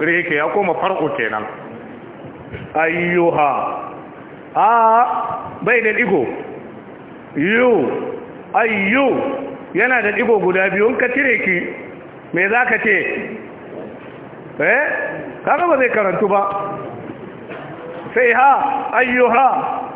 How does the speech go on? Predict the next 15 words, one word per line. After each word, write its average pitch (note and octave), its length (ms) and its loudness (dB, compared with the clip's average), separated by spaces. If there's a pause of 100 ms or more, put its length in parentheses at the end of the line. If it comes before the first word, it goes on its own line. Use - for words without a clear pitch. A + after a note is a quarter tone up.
(480)
ayyuhu, A#3+ 580 4 (1300)
ayyuhu. G3+ 580 4 (1300)
Hu A3+ 280 4 (100)
shi C4 80 2
ma C4 180 4
bai B3+ 140 4
da G#3+ 120 2
digo. G3+ 280 2 (1500)
As-sakalani, C4+ 1300 2 (120)
sa C#4+ 440 4
yana B3+ 260 4
da G#3+ 100 0
digo A3+ 280 4
guda G#3 280 4
uku. F3+ 320 0